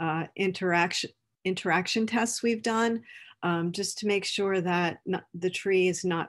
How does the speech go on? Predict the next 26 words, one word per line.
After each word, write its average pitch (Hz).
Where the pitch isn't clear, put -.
harmful 180
to 180
other 165
species. 202
We've 180
com-, 175
uh, 165
s-, -
we've 175
checked 180
out, 175
uh, 165
mycorrhizae, 180
which 175
are 165
soil 185
fungus. 214
We've, 165
uh, 160
done 170
tests 170
on 160
the 165
soil 170
community 185
and 165